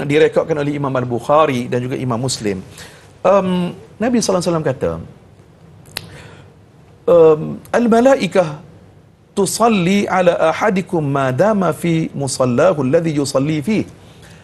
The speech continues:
Malaikat ni, dia akan mendoakan kepada seseorang yang berada di musalla ataupun tempat solatnya.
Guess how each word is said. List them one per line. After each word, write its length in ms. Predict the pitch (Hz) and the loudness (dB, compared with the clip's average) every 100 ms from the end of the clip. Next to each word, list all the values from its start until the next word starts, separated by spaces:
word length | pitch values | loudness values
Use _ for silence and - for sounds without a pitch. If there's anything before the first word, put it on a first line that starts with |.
| - - | -20 -4
Malaikat 640 | 185 240 269 277 - - | 0 4 4 2 0 0
ni, 160 | 151 139 | 0 0
dia 160 | 220 - | 2 2
akan 260 | - 254 220 | 0 0 0
mendoakan 960 | 214 151 165 208 - 233 233 - 143 | 0 0 0 0 0 2 2 0 -4
kepada 400 | 131 220 170 160 | -2 0 2 2
seseorang 640 | 208 185 - 120 107 127 202 | 0 -2 0 -2 0 0 0
yang 160 | 196 | 0
berada 400 | 175 180 - 151 | 0 0 0 0
di 160 | 202 165 | 0 -2
musalla 560 | 139 127 185 214 214 175 | -4 -2 0 2 0 0
ataupun 320 | 196 190 180 | -4 -4 -4
tempat 400 | 214 - 226 - | -4 -2 -4 0
solatnya. 1040 | - 190 233 254 - 147 135 143 202 269 | 2 2 4 0 -2 -4 0 2 2 0